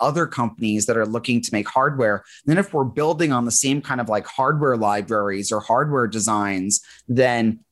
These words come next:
if those designs have really been put under the microscope by security researchers, it gives consumers more confidence that, like, this hardware is secure.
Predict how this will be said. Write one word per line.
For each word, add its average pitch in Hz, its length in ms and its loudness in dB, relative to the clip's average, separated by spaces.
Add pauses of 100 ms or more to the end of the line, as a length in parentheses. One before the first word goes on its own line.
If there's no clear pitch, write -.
(140)
if 127 160 0
those 160 200 2
designs 131 460 0
have 110 160 -6
really 131 200 0
been 110 220 -4
put 135 120 -4
under 123 200 0
the 107 100 0
microscope 117 600 0
by 104 100 -2
security 196 520 2
researchers, 113 760 0 (200)
it 135 120 2
gives 160 220 4
consumers 147 640 2
more 127 140 0
confidence 135 640 0
that, 120 180 -2
like, 113 160 -2
this 131 180 0
hardware 117 400 0
is - 140 2
secure. 110 480 2